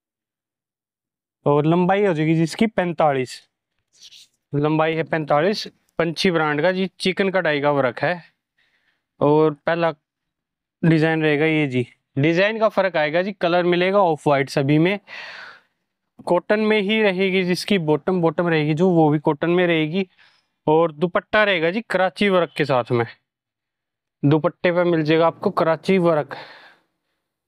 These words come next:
दुपट्टे का वर्क भी अलग अलग आएगा जी, दुपट्टे पे चारों तरफ तो यह लेस का वर्क है और बीच में यो धागे की कढ़ाई का वर्क है। तो कराची वर्क क्या दे जी इसने,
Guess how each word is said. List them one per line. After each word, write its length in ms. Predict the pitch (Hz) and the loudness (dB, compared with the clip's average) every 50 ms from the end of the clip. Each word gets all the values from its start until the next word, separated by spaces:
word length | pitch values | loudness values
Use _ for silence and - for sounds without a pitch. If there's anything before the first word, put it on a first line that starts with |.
| _ _ _ _ _ _ _ _ _ - | _ _ _ _ _ _ _ _ _ -4
दुपट्टे 400 | 143 147 - - - - 185 185 | -2 -2 -2 -4 -4 -2 0 2
का 60 | 180 | 2
वर्क 180 | 185 185 180 | 2 0 0
भी 160 | 180 180 185 185 | -2 0 0 0
अलग 180 | 185 190 185 | 0 0 0
अलग 200 | 190 180 170 156 | 0 -2 0 0
आएगा 240 | 151 151 151 151 160 | 0 0 0 0 -2
जी, 140 | 175 214 196 - _ _ _ _ _ _ _ _ _ 147 | -2 -4 -8 -10 _ _ _ _ _ _ _ _ _ -2
दुपट्टे 500 | 143 160 156 - 180 - _ - 196 185 | 0 0 2 0 -2 -2 _ 2 2 2
पे 120 | 190 208 | 2 0
चारों 320 | - - 196 196 202 208 196 | 0 0 2 2 2 2 0
तरफ 240 | - - 180 180 - - | 0 0 -2 -2 -2 -2
तो 100 | - 185 | 0 0
यह 240 | 180 180 185 185 185 | 2 2 2 2 2
लेस 320 | 185 180 175 160 139 - - 165 160 - - | 2 0 0 -2 -2 -2 -2 -2 -2 -2 -2
का 100 | - 151 | -2 -2
वर्क 300 | 151 151 147 156 - - | 0 0 0 -2 -2 -2
है 220 | 180 190 190 180 - _ _ _ - | -2 -2 -2 -4 -10 _ _ _ 0
और 180 | 151 156 165 160 | 0 0 0 0
बीच 280 | 151 175 175 160 - 175 | -2 -2 -2 0 0 0
में 120 | 175 175 | 2 2
यो 220 | 180 202 226 220 190 - _ _ - 143 | 2 2 0 0 -2 -4 _ _ -2 0
धागे 360 | 135 151 143 135 139 143 147 | 0 0 0 0 0 -2 -2
की 120 | 175 214 208 | -2 -4 -4
कढ़ाई 320 | - 190 170 156 131 123 | -4 -2 -2 -2 -2 -2
का 100 | 117 123 | 0 0
वर्क 280 | 120 117 117 117 - - | 2 2 0 0 -2 -4
है। 80 | 113 110 - _ _ _ - - _ _ _ _ _ _ _ _ _ _ - | -4 -6 -6 _ _ _ -20 -20 _ _ _ _ _ _ _ _ _ _ -4
तो 80 | 151 147 | -4 -2
कराची 400 | - 165 160 175 170 - 196 185 | 0 -2 -2 -2 -2 0 2 2
वर्क 180 | 180 175 - | 2 2 0
क्या 140 | - 190 175 165 | -2 -2 -2 -2
दे 140 | 151 143 131 | -2 -2 0
जी 80 | 139 147 | -2 -2
इसने, 280 | 143 - 170 175 196 | 0 0 0 0 0